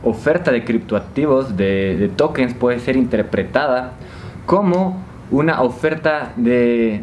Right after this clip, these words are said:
securities, y vender securities sin tener un permiso, entonces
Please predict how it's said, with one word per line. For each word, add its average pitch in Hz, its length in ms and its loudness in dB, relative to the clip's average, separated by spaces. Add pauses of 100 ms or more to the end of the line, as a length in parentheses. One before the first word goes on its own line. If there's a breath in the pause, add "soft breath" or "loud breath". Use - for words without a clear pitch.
(120)
securities, 120 1000 -2 (120)
y 127 120 6
vender 117 340 4
securities 135 920 0 (260 loud breath)
sin 135 240 -2
tener 135 220 2
un 135 80 2
permiso, 117 880 2 (240)
entonces 131 560 0